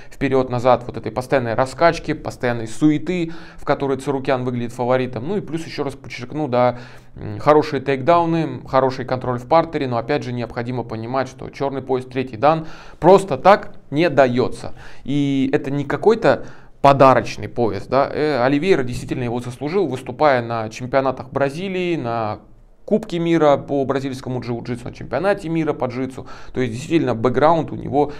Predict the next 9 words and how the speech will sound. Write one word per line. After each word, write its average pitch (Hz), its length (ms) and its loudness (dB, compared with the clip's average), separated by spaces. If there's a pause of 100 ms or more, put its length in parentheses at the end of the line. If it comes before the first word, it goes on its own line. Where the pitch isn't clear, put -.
(140)
в - 80 -12
джитсу 127 240 -6
очень 117 240 -6
серьезный, 120 440 -4
очень 110 220 -8
высокий 143 460 -4 (400)
и 107 80 -6
очень 113 280 -4
опасный. - 380 -10